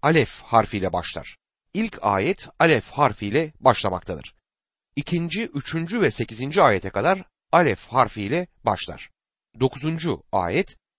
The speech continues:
bet harfiyle başlar ve bu şekilde devam eder. Böylece tüm yirmi iki harf kullanılınca yüz yetmiş altı tane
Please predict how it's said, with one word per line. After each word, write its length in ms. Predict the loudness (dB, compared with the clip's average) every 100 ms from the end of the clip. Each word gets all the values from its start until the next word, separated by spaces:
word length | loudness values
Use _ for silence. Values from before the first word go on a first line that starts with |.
| -2
bet 460 | 2 2 0 -8 -10
harfiyle 520 | -4 0 0 -2 -4 -2
başlar 380 | -4 -6 -12 _ _ _
ve 220 | 2 2
bu 80 | 0
şekilde 500 | -2 -4 -4 -2 -2 0
devam 300 | 2 2 -2
eder. 280 | -8 -14 -20 _ _ _ _
Böylece 460 | 8 8 8 0 -6
tüm 340 | -4 -6 -6
yirmi 360 | -4 -2 -2 -4
iki 200 | -2 0
harf 320 | 0 0 -2
kullanılınca 720 | 0 2 2 0 -4 -2 -2
yüz 260 | -2 -6 -6
yetmiş 340 | -6 -6 0
altı 260 | 0 0 -4
tane 340 | -2 0 -2